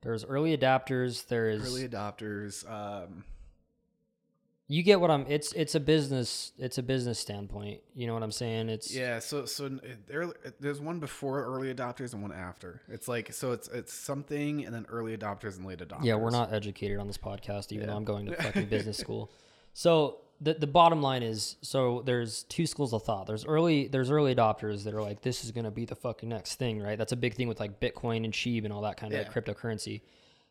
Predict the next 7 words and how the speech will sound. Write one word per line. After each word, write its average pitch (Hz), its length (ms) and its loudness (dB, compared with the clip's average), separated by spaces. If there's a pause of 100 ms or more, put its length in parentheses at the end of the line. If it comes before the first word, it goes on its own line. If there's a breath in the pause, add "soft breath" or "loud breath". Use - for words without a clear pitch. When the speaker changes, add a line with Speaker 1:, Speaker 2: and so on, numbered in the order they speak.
Speaker 1:
But 156 120 0
then 220 100 8
there's 190 160 6
another 190 240 6
thing, 107 400 -2 (480)
McDonald's, 139 840 2 (1000)
um, 113 640 2